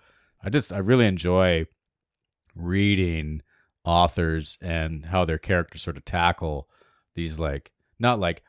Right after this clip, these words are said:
"Oh, how do we get out of this locked room?" Not those sort of problems, but sort of, like,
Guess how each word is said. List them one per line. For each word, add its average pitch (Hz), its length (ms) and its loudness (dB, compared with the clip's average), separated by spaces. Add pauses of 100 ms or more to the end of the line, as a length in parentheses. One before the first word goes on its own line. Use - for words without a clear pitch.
(120)
"Oh, 101 180 4
how 104 140 2
do 104 80 6
we 95 100 2
get 98 140 4
out 95 160 6
of 87 40 0
this 85 140 -4
locked 90 340 4
room?" 92 360 2
Not 107 200 0
those 98 200 2
sort 110 120 -2
of 98 60 -6
problems, 113 240 2
but 104 100 -4
sort 151 200 2
of, 127 60 6
like, 95 160 2